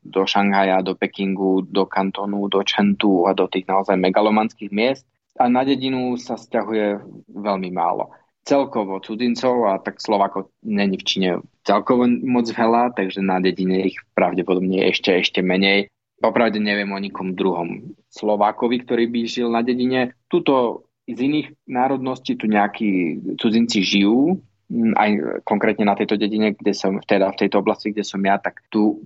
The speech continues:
ich je relatívne viac než v iných častiach Číny. Takže tu na, v tejto dedine býva aj Američan, aj Kanaďan. Myslím, že asi št-, aj Talian, asi štyri alebo piati sme, čo tu sme cudzinci. Hoci osobne sa úplne nepoznáme. Ale Slovákov neviem.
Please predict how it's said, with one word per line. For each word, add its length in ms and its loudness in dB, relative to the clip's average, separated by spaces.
ich 160 0
je 100 2
relatívne 600 2
viac 400 0
než 160 -2
v 160 -2
iných 160 -4
častiach 320 -6
Číny. 480 -2
Takže 320 -2
tu 80 -2
na, 240 2
v 160 -2
tejto 560 -4
dedine 500 -2
býva 600 0
aj 160 0
Američan, 560 0
aj 160 -12
Kanaďan. 420 0
Myslím, 240 0
že 140 0
asi 160 -6
št-, 260 -8
aj 160 -4
Talian, 400 2
asi 220 -8
štyri 400 0
alebo 320 0
piati 320 0
sme, 240 0
čo 160 -6
tu 160 -4
sme 320 -6
cudzinci. 580 0
Hoci 320 2
osobne 320 -2
sa 160 -2
úplne 260 0
nepoznáme. 720 0
Ale 800 2
Slovákov 720 0
neviem. 800 -2